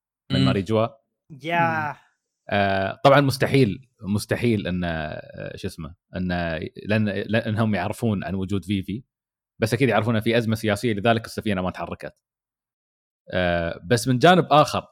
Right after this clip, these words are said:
Speaker 1: سفينة م-، الحين هاي سفينة مورغان، صح؟
Speaker 3: إيه،
Speaker 2: إيه.
Speaker 3: الطائرة.
Speaker 1: أوكي، الطائرة.
Speaker 3: نعم.
Speaker 1: آه، <laughs> شو، شو وصل فيفي هني؟ شو وصل وابل هني؟ شو، شو، شو،
Speaker 2: هذه النقطة، إيه، شوف،
Speaker 3: أنا
Speaker 2: هو
Speaker 3: أقول لك.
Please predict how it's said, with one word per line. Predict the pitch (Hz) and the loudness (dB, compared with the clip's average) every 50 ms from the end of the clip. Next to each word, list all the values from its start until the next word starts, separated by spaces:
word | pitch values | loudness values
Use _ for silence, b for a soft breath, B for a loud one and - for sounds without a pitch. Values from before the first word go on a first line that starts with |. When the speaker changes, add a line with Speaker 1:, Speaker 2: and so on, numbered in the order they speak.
| _ | _
Speaker 1:
سفينة | - - - 110 - 165 185 185 160 - - | -10 -8 -6 -2 0 2 2 2 2 0 -2
م-، | 139 - - | -8 -6 -4
الحين | 110 107 143 | 0 2 4
هاي | 156 156 | 4 4
سفينة | 139 151 131 160 170 160 - | 4 2 0 0 0 0 0
مورغان، | 139 139 135 139 113 90 | 0 0 2 2 0 2
صح؟ | - 123 131 - - _ _ _ _ _ _ _ _ _ _ _ _ _ _ _ - | 2 0 -2 -2 -6 _ _ _ _ _ _ _ _ _ _ _ _ _ _ _ -4
Speaker 3:
إيه، | 170 160 156 | -2 0 0
Speaker 2:
إيه. | 127 113 - - - 143 | 0 0 -2 -6 -8 -8
Speaker 3:
الطائرة. | 143 - 185 170 156 117 107 98 | -4 -2 0 2 4 4 2 2
Speaker 1:
أوكي، | - - - - | -2 -6 -8 -8
الطائرة. | 101 - - 127 110 90 87 78 | -4 4 4 6 6 6 2 0
Speaker 3:
نعم. | 73 - - - _ _ _ _ _ _ _ _ _ _ _ - | -4 -6 -10 -18 _ _ _ _ _ _ _ _ _ _ _ -4
Speaker 1:
آه، | - 90 90 90 85 82 82 80 80 78 76 76 76 87 - - _ _ _ _ _ - - - | 0 0 2 2 0 0 -2 -4 -4 -6 -6 -8 -8 -10 -12 -14 _ _ _ _ _ -20 -16 -8
<laughs> | - - - - - - - - _ B B B B B - | -2 0 0 0 -2 -6 -18 -20 _ B B B B B -4
شو، | - - 202 185 | 4 6 6 6
شو | - - 233 247 240 | 6 6 6 6 6
وصل | 208 - - 180 151 | 6 8 6 6 8
فيفي | 131 180 175 131 139 131 | 8 6 6 6 4 2
هني؟ | 135 131 139 147 139 | 2 2 0 -2 -2
شو | 135 - 175 175 | 0 2 6 6
وصل | 170 - - 160 147 | 6 6 6 4 6
وابل | 135 135 131 131 - 120 113 | 6 6 6 6 4 2 0
هني؟ | 104 113 117 117 120 120 113 104 | 2 0 0 0 0 -2 -4 -6
شو، | - - - | -8 -14 -14
شو، | 123 - 170 165 | -10 -6 -6 -6
شو، | - - 170 165 | -2 0 0 2
Speaker 2:
هذه | 156 156 - - 240 190 143 | 2 2 0 0 -2 -4 -4
النقطة، | 123 123 131 147 151 - - - - - | -2 -2 0 -2 -2 -4 -8 -14 -6 -4
إيه، | 139 147 117 120 | -2 -2 -2 -2
شوف، | - 147 | 0 2
Speaker 3:
أنا | 151 165 175 180 | 2 4 4 4
Speaker 2:
هو | 165 - | 2 2
Speaker 3:
أقول | - 156 143 127 | 2 0 0 -2
لك. | 123 113 - - | -6 -10 -12 -18